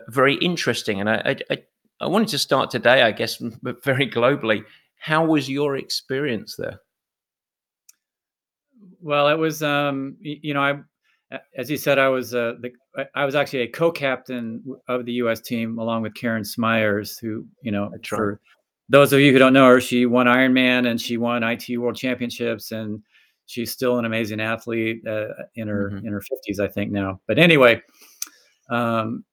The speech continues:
Speaker 2: we were excited to be there with the team, six men, six women. There were four who qualified based on their rankings, and then two more who were actually selected to be on the team uh, as captain's choices. And interestingly,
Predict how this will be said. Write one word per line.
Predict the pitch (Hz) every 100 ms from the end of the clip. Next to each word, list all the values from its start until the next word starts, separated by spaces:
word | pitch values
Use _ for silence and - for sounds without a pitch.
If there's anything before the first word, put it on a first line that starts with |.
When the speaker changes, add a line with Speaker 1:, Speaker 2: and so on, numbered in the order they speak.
| _ _ _ _ _ _ 175 160
Speaker 2:
we | 170
were | 175 165
excited | 156 - 165 170 165
to | -
be | 123 131 143
there | 147 147 147
with | 143 123
the | 131
team, | - 139 139 147 -
six | - 139 139
men, | 131 135
six | 127 135 -
women. | 131 131 131 127
There | 123 113
were | 117
four | - 135 131
who | 123 131
qualified | - 120 123 120 120 120 117 - 104 _
based | 123 120 -
on | 117
their | 110
rankings, | 113 113 117 113 107
and | 107
then | 104
two | - 120
more | 113 110 110
who | 123
were | 110 107 101 _ _ _ _ -
actually | 120 - 120
selected | 107 - 120 135 147 123
to | 113
be | 117
on | 113 110
the |
team | 107 127 117 110 107 104 - _ _ _ _ -
uh, | 113 107 117
as | 117 107 -
captain's | - 127 - 113 101
choices. | - 107 104 104 98 -
And | 117 113
interestingly, | 127 156 175 156 156 135 127 123 117